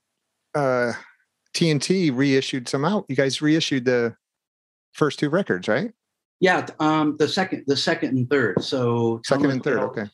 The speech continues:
Speaker 2: Tell No Tell, Tell No Tales and Intuition. Um, and, uh,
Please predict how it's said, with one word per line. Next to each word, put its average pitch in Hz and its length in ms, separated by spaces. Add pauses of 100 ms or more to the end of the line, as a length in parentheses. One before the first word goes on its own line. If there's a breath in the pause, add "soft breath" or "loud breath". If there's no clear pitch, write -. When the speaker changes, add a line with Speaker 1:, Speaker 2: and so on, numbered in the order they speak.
Speaker 2:
Tell 151 140
No 151 120
Tell, 143 520
Tell 139 160
No 143 120
Tales 127 380
and 117 80
Intuition. 110 560 (240)
Um, 101 560 (100)
and, 101 460
uh, 98 380